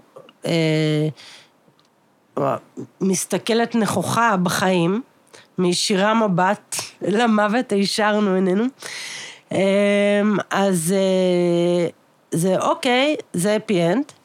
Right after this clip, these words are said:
אבל בואו רגע נבין מה זה אומר happy end. מה המשמעות של happy end? מה, מה זה בעצם אומר? כי ב-, כי עדיין ה-happy end,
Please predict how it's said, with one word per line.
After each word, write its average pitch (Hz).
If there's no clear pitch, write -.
אבל 190
בואו 254
רגע 294
נבין 285
מה 269
זה 302
אומר 269
happy 143
end. 131
מה 262
המשמעות 302
של 247
happy 247
end? 175
מה, 226
מה 254
זה 233
בעצם 208
אומר? 175
כי 196
ב-, 196
כי 202
עדיין 277
ה-happy 226
end, 190